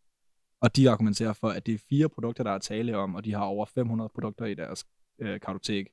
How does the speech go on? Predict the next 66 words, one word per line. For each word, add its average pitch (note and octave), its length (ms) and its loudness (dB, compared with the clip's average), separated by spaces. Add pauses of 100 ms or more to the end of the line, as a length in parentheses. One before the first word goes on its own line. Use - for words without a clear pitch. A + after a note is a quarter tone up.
(1200)
Så - 80 -10
derfor G#2+ 220 -2
så A2+ 60 -6
prøver A2+ 180 -8
de G#2+ 80 -6
på A2+ 100 -12
at A2 80 -10
sige, G#2 260 -8
at G2 120 -14
sådan, - 280 -6 (280)
bare G#2+ 120 2
fordi A2+ 220 4
at G#2 100 0
de A#2+ 80 8
her A#2 100 6
fire A#2 240 0
produkter, G#2+ 320 -2
det A2 160 2
ligner A2+ 200 4
en A2 60 4
lille A2+ 160 2
smule, B2 360 2
ups, E3 200 4
det E3+ 120 4
var E3 80 4
en D#3 100 0
fejl, D#3 300 2
det D#3 60 2
var D3 60 4
ikke D3 100 0
med C#3+ 80 2
vilje, C#3 340 2 (200)
så C3 100 2
skal C3 100 4
I A#2 40 4
stadig C3+ 200 4
købe C3 160 6
resten G#2 200 0
af B2 40 0
vores G2 140 -2
ting. G2+ 240 -4
Husk - 160 -2
det. G#2+ 140 0 (1400)
Men F#2+ 320 4
folk, G#2+ 200 0 (100)
der, F#2 140 0 (140)
der, G2 180 -2
der F2+ 80 -2
er - 40 -4
gået G#2 160 0
helt A2+ 140 0
shitstorm G2+ 420 0
i G#2 40 2
den. G#2 180 2
Der G2 100 0
er F#2 60 2
billeder - 300 6
af G2+ 120 0
folk G#2+ 280 0
på - 80 0
nettet, G#2 240 4
som G2+ 140 0
smadrer G2+ 340 0
deres, F#2+ 380 -2
øh, G2 180 -2 (600)
tallerkener G#2 380 0